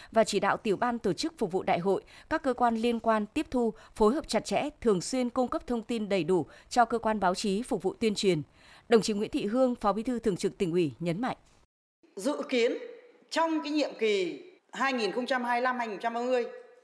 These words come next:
Speaker 2: thì chúng ta xây dựng là chín chương trình và mười hai đề án để thực hiện trên các lĩnh vực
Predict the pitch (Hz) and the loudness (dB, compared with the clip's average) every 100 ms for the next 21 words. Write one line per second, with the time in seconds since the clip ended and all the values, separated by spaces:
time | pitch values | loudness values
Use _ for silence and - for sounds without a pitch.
0 | _ 190 180 185 214 233 226 220 269 262 | _ -2 -2 -2 0 2 0 0 0 2
1 | 247 - - - - - - 156 175 165 | 0 -2 -8 -16 -20 -20 -10 -4 0 0
2 | 156 - 226 269 508 - 330 285 202 147 | -2 -4 0 0 0 0 2 0 -2 -4
3 | - - _ _ _ - 196 202 185 202 | -12 -20 _ _ _ -6 0 0 0 2
4 | 196 220 302 285 233 165 175 - - - | 2 2 0 2 2 2 0 -4 -12 -20
5 | - _ _ _ - 196 151 131 220 208 | -20 _ _ _ -4 -2 -2 -2 -2 0
6 | 254 - - - - - _ - 311 302 | 0 0 -4 -14 -20 -20 _ -4 0 2
7 | 285 339 381 262 240 220 - | 0 0 -2 -4 -2 -2 -4